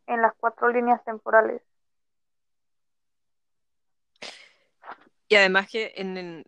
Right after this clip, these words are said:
Speaker 2: eh, no me acuerdo quién fue el que lo dijo, fue Tannhaus,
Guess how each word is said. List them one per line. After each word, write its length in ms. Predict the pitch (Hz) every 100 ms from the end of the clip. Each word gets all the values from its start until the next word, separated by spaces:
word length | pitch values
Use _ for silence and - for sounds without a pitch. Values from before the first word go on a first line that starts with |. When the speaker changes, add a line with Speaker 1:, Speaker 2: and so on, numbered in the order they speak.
| -
Speaker 2:
eh, 180 | - - - - - - - -
no 100 | 196
me 100 | 208
acuerdo 280 | 214 226 226
quién 200 | 220 226
fue 120 | 240
el 60 | 226
que 100 | 226
lo 100 | 180
dijo, 280 | 151 180 - 165 _
fue 160 | - 202
Tannhaus, 760 | - 247 - 156 - - -